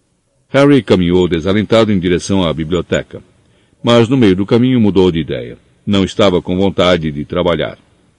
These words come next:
Deu meia volta e se deparou com Filch, que obviamente acabara de despachar o último visitante para Hogsmeade.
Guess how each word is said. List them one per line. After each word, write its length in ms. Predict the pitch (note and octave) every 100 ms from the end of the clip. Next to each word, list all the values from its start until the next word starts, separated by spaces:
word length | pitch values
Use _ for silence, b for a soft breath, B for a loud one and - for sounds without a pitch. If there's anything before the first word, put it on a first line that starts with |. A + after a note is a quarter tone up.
| -
Deu 260 | G2+ G2 F2
meia 240 | G2 A2+
volta 460 | G2 G#2 G#2 G#2 -
e 240 | G#2+ F#2 E2
se 160 | F#2+
deparou 440 | G2+ F#2+ F2+ F#2 E2
com 160 | E2+
Filch, 540 | E2+ A#2 F#2+ - - - b b _
que 160 | G#2 G2+
obviamente 640 | G2+ F#2 A#2 G#2 G#2+ A#2+
acabara 600 | G#2 F2+ D#2+ F#2+ G2 F2+
de 120 | D#2+
despachar 600 | D2+ F2+ F#2+ F#2 G2+ F#2
o 60 | F2+
último 360 | F#2+ F#2+ F#2+ E2
visitante 600 | F2 F#2+ - F2+ E2+ -
para 260 | F2+ E2
Hogsmeade. 800 | D2 F#2 D#2 D#2 F2 D2 - -